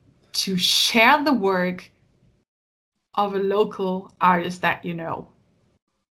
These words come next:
Like, it takes one second to share something in your story, to comment, to make a like. So stop being so damn lazy, open your eyes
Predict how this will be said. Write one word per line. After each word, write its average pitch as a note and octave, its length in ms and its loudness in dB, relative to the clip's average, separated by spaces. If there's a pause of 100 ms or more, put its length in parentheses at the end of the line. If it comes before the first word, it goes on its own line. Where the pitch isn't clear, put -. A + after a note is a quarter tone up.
(140)
Like, G3+ 220 0
it G3+ 120 -10
takes G#3 340 -8
one C4+ 280 0
second G#3 760 -4
to - 140 -14
share G#3 320 -4
something A3 400 -8
in A3 100 -10
your A#3 160 0
story, F#3+ 720 -2 (1000)
to G#3+ 160 -4
comment, C4+ 680 2 (240)
to G#3 100 -8
make G#3+ 380 -2
a B3+ 60 4
like. G3 540 0 (720)
So - 360 -2
stop A#3+ 540 0
being D4 260 2
so G3+ 360 -2 (240)
damn E4 400 6
lazy, F#3+ 760 0 (580)
open C#4 380 2
your B3 220 4
eyes G3+ 500 0